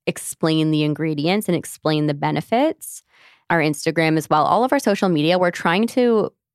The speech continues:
our blog, we're trying to bring this to people in a place that it, you know, is approachable and help people understand this. Because if this is a tool that can help someone, we wanna make it available to them. And I, you know, again, we, we're not gonna be everything to everyone, but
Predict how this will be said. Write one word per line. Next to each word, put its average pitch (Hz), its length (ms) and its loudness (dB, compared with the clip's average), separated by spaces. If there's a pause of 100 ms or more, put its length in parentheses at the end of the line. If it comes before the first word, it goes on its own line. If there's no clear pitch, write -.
(240)
our 165 100 2
blog, 151 440 0
we're 156 100 0
trying 214 220 0
to 247 40 0
bring 160 360 -2
this 156 220 0
to - 100 -20
people 156 320 -2
in 151 60 0
a 147 40 -2
place 147 280 -6
that 147 120 -2
it, - 200 -6
you 165 100 -2
know, 147 260 -2
is 151 420 -4 (720)
approachable - 840 -2
and 156 400 2
help 165 240 -2
people 165 240 0
understand 151 520 -2
this. 220 200 0
Because 170 420 0
if - 220 -2
this 370 140 0
is 226 140 0
a 208 240 0 (140)
tool 180 360 0
that - 100 -8
can 160 120 -2
help - 200 -4
someone, 247 300 0
we 180 100 2
wanna 208 200 0
make 170 220 0
it 160 60 2
available 160 560 -2
to - 100 -12
them. - 260 -6
And 160 220 0 (440)
I, 160 260 0
you 175 60 0
know, 160 140 0
again, 160 340 -2
we, 165 160 -2 (160)
we're 165 100 2
not 156 160 2
gonna 165 120 2
be 151 200 -2
everything 160 460 0
to - 100 0
everyone, 220 520 0
but 165 220 2